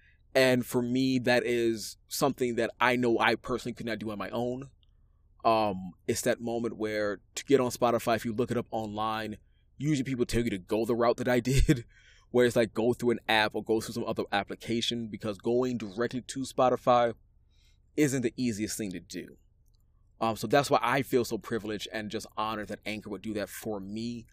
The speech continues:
And again, I'm sure I'm not the only one Anchor's doing that for. I'm sure it's not because, "Oh, look at all Sam's numbers. Oh, he's so great." My numbers are all right, I guess.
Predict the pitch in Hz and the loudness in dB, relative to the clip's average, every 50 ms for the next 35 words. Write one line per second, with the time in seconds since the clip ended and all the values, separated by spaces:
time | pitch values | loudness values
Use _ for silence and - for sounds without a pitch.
0 | _ _ _ - _ _ _ 107 117 117 117 110 101 101 - 127 117 107 107 - | _ _ _ -20 _ _ _ -4 -2 0 0 -2 -2 -4 -4 -4 -4 -4 -6 -8
1 | - 98 - _ _ 143 143 147 147 143 147 139 135 139 131 - 127 110 135 135 | -12 -18 -20 _ _ 0 2 2 4 4 2 2 2 0 0 -2 -2 0 0 0
2 | 127 127 127 123 - - - 131 123 123 123 123 120 110 - - _ - _ _ | 2 2 0 0 0 2 4 4 6 6 6 4 2 0 -4 -14 _ -20 _ _
3 | - - 104 110 104 - - 120 117 117 107 120 117 110 107 110 - 120 113 120 | -4 -2 -2 -2 -2 -2 0 0 0 0 0 0 -2 -2 -2 -2 -2 -2 -2 2
4 | 127 147 147 139 151 165 151 120 127 147 160 143 - - 160 190 214 202 180 170 | 2 4 4 4 4 4 4 4 4 4 4 2 2 0 0 0 -2 -4 -6 -2
5 | 185 190 208 262 277 214 190 180 151 143 175 - 196 170 185 202 - - 196 190 | 4 4 4 4 6 6 4 4 4 4 4 4 4 2 2 -2 -2 -2 -2 -2
6 | 175 190 190 - 190 151 - - - 92 113 120 117 117 110 107 98 87 82 78 | -2 0 0 2 2 2 0 -2 -8 -8 -6 -6 -6 -6 -6 -4 -4 -4 -4 -6
7 | 73 80 76 76 82 95 90 - 76 - - 85 87 85 - - - | -8 -10 -10 -10 -12 -14 -12 -14 -16 -12 -8 -8 -8 -8 -8 -12 -16